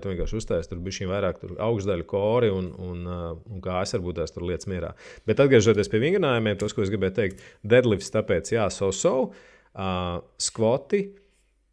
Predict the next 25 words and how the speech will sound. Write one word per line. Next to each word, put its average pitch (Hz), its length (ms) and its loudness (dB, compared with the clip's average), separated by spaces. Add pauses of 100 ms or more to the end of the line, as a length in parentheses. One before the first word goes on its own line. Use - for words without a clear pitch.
(800)
un, 123 480 0
ā, 101 760 -2 (800)
es 95 240 -6 (100)
šeit 123 600 2 (100)
droši 107 240 -4
vien 107 80 0
varu 107 80 2
izvērst, 107 400 4
jebkura 110 380 4 (100)
ir 92 160 2
single 123 320 0
leg 87 160 0
squat, 110 400 -2
īstenībā 98 480 -2
tas 92 160 -6
ir 92 140 -4
tas, 95 180 -2
kas - 140 -12
man 90 100 -4
ir 90 140 -2
ārkārtīgi, 85 760 -6
ārkārtīgi 85 560 -6
mīļš, 90 320 -8
restīvi 87 480 -6
tur 82 220 -14